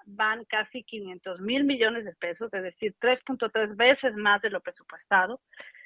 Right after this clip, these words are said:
Y a pesar de esto, en el presupuesto de dos mil veinticuatro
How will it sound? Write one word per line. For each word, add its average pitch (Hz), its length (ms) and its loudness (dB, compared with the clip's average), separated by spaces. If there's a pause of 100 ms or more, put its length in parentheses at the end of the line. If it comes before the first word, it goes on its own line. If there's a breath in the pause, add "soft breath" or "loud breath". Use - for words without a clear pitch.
Y 240 140 6
a 220 100 8
pesar 262 400 4
de 330 160 -2
esto, 320 480 -4
en 214 140 -6
el 185 120 -6
presupuesto 240 1040 0
de 202 220 -8
dos 190 180 -6
mil 240 220 -2
veinticuatro 277 840 4